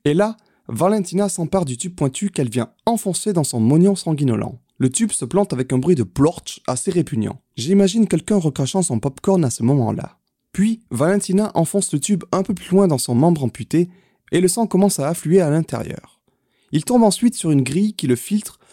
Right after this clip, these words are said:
pour n'en garder qu'une matière blanche et molle, la moelle osseuse. Seulement, le temps est écoulé et Valentina n'a pas réussi à en extraire suffisamment pour se libérer. La corde tranchante s'approche doucement de son cou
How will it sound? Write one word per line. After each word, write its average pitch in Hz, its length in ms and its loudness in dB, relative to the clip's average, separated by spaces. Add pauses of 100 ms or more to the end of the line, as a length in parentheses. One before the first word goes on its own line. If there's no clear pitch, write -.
(120)
pour 185 140 2
n'en 185 140 6
garder 185 300 0
qu'une 151 180 2
matière 147 340 0
blanche 160 440 2
et 123 100 2
molle, 123 320 4 (400)
la 117 100 2
moelle 135 220 4
osseuse. - 520 -6 (300)
Seulement, 196 420 4 (340)
le 143 120 2
temps 220 160 2
est 165 120 -2
écoulé 139 360 2 (380)
et 135 80 4
Valentina 190 480 2
n'a 156 100 2
pas 156 100 -2
réussi 156 280 0
à 156 80 2
en 123 140 2
extraire 170 400 -4
suffisamment 151 500 -2
pour 147 160 -8
se - 100 -6
libérer. 123 460 -4 (580)
La 117 80 -2
corde 165 320 0
tranchante 175 500 -4
s'approche 131 440 -2
doucement 165 360 0
de 131 80 0
son 117 180 -6
cou 165 260 0